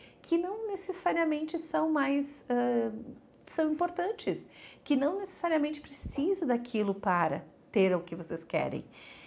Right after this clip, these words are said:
Então, quando vocês pensam no que vocês vão fazer de trabalho,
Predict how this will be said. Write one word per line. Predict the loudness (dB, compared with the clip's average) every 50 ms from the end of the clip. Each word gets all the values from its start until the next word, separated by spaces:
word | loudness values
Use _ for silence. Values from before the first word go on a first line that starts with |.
| -18 -10
Então, | -8 -4 -4 0
quando | 4 4 4 4 4
vocês | 2 0 0 0 0 -2 0
pensam | -2 -2 -2 -2 -4 -4 -4 -2
no | -2 -4
que | -4 -4 -6 -6
vocês | -6 -6 -6 -6
vão | -6 -4
fazer | -4 -4 -4 -4 -4
de | -6 -6
trabalho, | -6 -4 -4 -2 0 2 2 4 6 6 6 6 4 0 -2